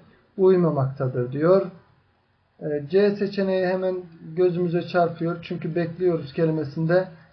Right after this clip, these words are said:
yine ka-, ince ünlüyle başlamış ama yor eki geldiği için büyük ünlü uyumu kuralı bozulmuştur.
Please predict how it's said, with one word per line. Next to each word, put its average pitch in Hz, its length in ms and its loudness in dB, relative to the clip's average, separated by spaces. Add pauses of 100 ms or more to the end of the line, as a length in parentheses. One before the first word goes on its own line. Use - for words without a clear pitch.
(200)
yine 180 200 2
ka-, 170 360 -2 (100)
ince 170 340 4
ünlüyle 175 400 2
başlamış 160 600 -2
ama 165 340 0 (440)
yor 180 260 4
eki 165 320 -2
geldiği 165 420 0
için 202 420 -4 (260)
büyük 175 340 -2
ünlü 165 200 0
uyumu 143 320 -4
kuralı 170 640 2 (1400)
bozulmuştur. 165 840 2